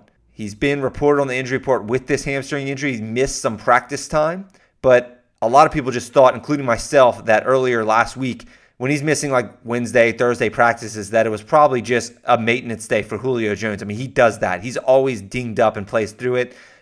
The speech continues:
But this is not good that Dan, Dan Quinn is saying that Julio Jones has an in-, hamstring injury that is more than he's letting on. And I think that means giddy up for Russell Gage, right? Like, if you were able to get Russell Gage,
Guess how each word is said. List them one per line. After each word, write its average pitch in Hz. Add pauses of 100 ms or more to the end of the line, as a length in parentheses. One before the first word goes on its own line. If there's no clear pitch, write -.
But 110
this 143
is 127
not 135
good 123
that 101
Dan, 123
Dan 120
Quinn 120
is 104
saying 120
that 104 (280)
Julio 131
Jones 117
has 113
an 107
in-, 123
hamstring 120
injury 107
that 104
is 98 (400)
more 135
than 123
he's 113
letting 113
on. 98 (360)
And 110
I 110
think 151
that 127
means 123 (320)
giddy 135
up 117
for 113 (340)
Russell 123
Gage, 98 (240)
right? 110
Like, 101
if 92
you 135
were 143
able 127
to 117
get 127
Russell 120
Gage, 117